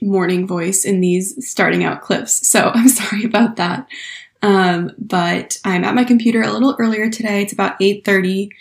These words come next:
and the reason for that is because I have a pretty, not a big thing happening at ten, but just something new, so I wanted some time to prepare for it. Um, and I have a pretty busy day today, so I'm gonna take you through all of that, obviously. But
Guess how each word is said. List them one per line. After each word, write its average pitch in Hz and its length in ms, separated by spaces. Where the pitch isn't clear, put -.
and 185 240
the 190 80
reason 202 320
for 233 160
that 185 360
is 190 380
because 196 320
I 190 60
have 185 180
a 180 60
pretty, 294 500
not 359 140
a 196 180
big - 360
thing 196 260
happening 208 400
at 233 160
ten, 277 300
but 240 180
just 196 240
something 180 440
new, 185 500
so 202 140
I - 20
wanted 180 200
some 185 120
time 180 160
to 165 80
prepare 175 340
for 226 220
it. 254 180
Um, 196 160
and 196 80
I 208 40
have 226 100
a 240 60
pretty 214 360
busy 185 320
day 175 220
today, - 260
so 190 140
I'm 185 80
gonna 185 140
take 185 260
you 185 80
through 185 340
all 196 200
of 208 120
that, 175 320
obviously. 180 760
But - 460